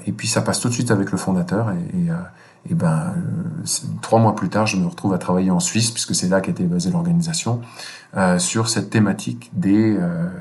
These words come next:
des forêts, euh, et en contact avec, euh, les entreprises type Castorama, Leroy Merlin, et cetera, qui achètent du bois et qui veulent, euh, que ce bois soit pas lié à la déforestation.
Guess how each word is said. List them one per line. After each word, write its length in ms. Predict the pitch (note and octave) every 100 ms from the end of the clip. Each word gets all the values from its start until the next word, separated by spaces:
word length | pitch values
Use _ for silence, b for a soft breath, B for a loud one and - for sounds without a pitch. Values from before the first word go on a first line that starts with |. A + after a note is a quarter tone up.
| - B B -
des 60 |
forêts, 400 | F#2 G#2 F2+ A2+ - B B B B B
euh, 360 | F#2+ F2 F2+ - -
et 160 | G#2+
en 80 | G2+
contact 380 | G2+ G#2+ - -
avec, 280 | G2+ G#2 G#2+
euh, 140 | G2
les 180 | F#2+ F#2+
entreprises 580 | G2 - - A2 A2+ A#2
type 260 | G#2 G2+
Castorama, 600 | - F2+ - F2 E2+ F#2
Leroy 280 | G2 F2 F2+
Merlin, 440 | F2 D#2+ E2+ F#2 F#2
et 60 |
cetera, 380 | - - F2 A#2
qui 120 | A#2
achètent 300 | F2 - F#2+
du 80 | F#2
bois 400 | F2 G2+ F2+ - - -
et 80 |
qui 160 | E2+ G2+
veulent, 260 | F#2+ G#2 A2+
euh, 300 | F2+ F2 E2 B B -
que 80 |
ce 160 | - -
bois 200 | F2+ G#2
soit 200 | A2 -
pas 100 | F#2
lié 100 | G2
à 40 | F#2
la 60 |
déforestation. 580 | E2 - E2 - - -